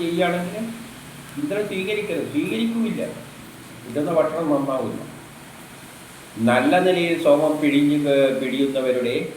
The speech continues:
വ്യക്തികളുടെ സോമപാനം ചെയ്താൽ അപ്പോൾ ആ കൊടുക്കുന്ന അരിയും വെള്ളമെല്ലാം ഇന്ദ്രനെ വിട്ടിട്ട്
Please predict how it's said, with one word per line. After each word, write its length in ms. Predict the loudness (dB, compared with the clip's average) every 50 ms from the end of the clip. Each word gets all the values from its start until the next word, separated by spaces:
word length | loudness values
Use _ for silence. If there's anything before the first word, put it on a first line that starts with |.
| -10 -6 -4
വ്യക്തികളുടെ 600 | -4 -4 -2 -2 -2 0 0 2 2 2 2 2 0 0 0
സോമപാനം 640 | 2 2 2 2 0 0 2 2 2 0 0 -2 -4 -6 -6 -6
ചെയ്താൽ 360 | -4 -4 -2 -2 -2 -2 -4 -6 -10 -14 -16 -18 -20 -20 -20 -20 -20 -10 -6 -4
അപ്പോൾ 280 | -4 -2 0 2 2 4 6 6 6 6
ആ 40 | 4 2 2
കൊടുക്കുന്ന 420 | -2 -2 -4 -4 -4 -4 -2 0 0 0
അരിയും 280 | 0 0 0 0 0 0 0
വെള്ളമെല്ലാം 540 | -2 -2 -2 -2 -2 -2 -2 -4 -6 -6 -8 -8 -12 -14 -18 -18 -18 -18 -18 -18 -16 -12 -10 -10
ഇന്ദ്രനെ 420 | -8 -6 -4 -2 -2 -2 -2 -2 -2
വിട്ടിട്ട് 420 | -4 -6 -8 -10 -10 -8 -6 -6